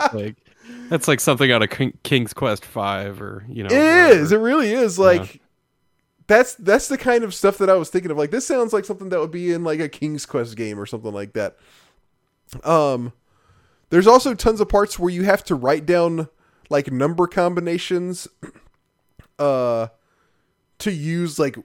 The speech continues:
Speaker 1: in very f-, different parts of the game later on. Like, there's one part where you're in a, some African village,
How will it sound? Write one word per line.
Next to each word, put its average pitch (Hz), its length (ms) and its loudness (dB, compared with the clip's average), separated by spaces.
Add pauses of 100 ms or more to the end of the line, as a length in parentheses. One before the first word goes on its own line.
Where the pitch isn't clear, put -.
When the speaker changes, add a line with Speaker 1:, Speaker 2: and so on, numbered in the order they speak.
Speaker 1:
in 139 200 -4
very 165 600 2
f-, 139 200 -14 (120)
different 147 360 -2
parts 147 340 0
of 143 100 -6
the 131 100 -2
game 139 320 -2
later 123 380 0
on. 151 360 -2 (1000)
Like, 160 220 2
there's 170 200 0
one 180 220 0
part 196 260 2
where 160 120 0
you're 165 260 -4
in 160 80 -2
a, 120 420 -2 (160)
some 139 460 -6
African 143 600 -4
village, 104 720 -6